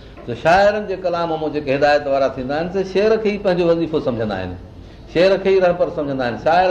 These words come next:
کي پنهنجو هادي ۽ رهبر چوندا آهن. ۽ قرآن پاڪ جي هدايت تائين پهچندا نه آهن، تنهن ڪري هنن مرڪز هدايت جو وڃايو. ان لحاظ سان شاعر صالح هجي،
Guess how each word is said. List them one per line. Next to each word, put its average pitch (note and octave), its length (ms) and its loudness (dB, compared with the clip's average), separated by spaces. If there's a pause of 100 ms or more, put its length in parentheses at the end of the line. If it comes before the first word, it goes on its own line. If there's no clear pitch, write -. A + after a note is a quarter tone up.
کي E3+ 120 -4
پنهنجو D3+ 260 0
هادي ۽ D3 220 -2 (140)
رهبر A#2 260 2
چوندا F#2+ 200 -6
آهن. ۽ E2 100 -12 (1200)
قرآن G3 240 4 (120)
پاڪ F3 180 2 (100)
جي E3+ 120 0
هدايت E3 300 4 (100)
تائين F3 260 -4
پهچندا E3+ 340 0
نه D3 240 -2
آهن، D#3 160 2 (140)
تنهن D#3+ 180 2
ڪري D#3+ 200 4
هنن D#3+ 160 -2 (120)
مرڪز F3 260 0 (100)
هدايت E3+ 360 2
جو D#3+ 140 -6
وڃايو. F#3 360 2 (480)
ان A#3+ 80 2 (140)
لحاظ D#3 300 2
سان C3+ 200 -2
شاعر F#3+ 280 4 (140)
صالح D#3+ 380 2
هجي، D3 220 0